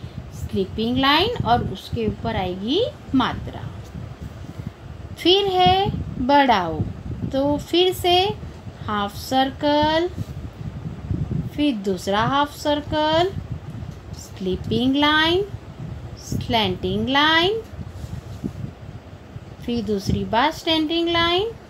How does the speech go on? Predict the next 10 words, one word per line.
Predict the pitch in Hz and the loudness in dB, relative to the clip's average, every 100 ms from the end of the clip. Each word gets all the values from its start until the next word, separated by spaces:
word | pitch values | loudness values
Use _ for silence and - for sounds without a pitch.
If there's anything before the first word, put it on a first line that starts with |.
| - - - - - - - - - | -10 -10 -12 -16 -16 -14 -14 -10 -4
और | 196 202 202 202 | 0 2 2 0
sleeping | 220 - - 202 190 - 220 240 | -4 -6 -2 -2 -2 -2 0 0
line | 254 262 311 440 - | 2 4 2 0 0
और | 254 339 | 2 4
यहाँ | 320 254 254 | 2 2 0
पे | 262 311 | -2 0
आएगी | 294 254 226 240 | 2 2 0 -2
बच्चों | 226 220 - 285 427 480 208 190 | -2 -4 -2 0 0 -2 -4 0
दो | 208 254 294 | 4 4 4
मात्रा। | 277 269 254 - 233 214 185 170 135 | 2 2 0 -4 -2 0 2 2 0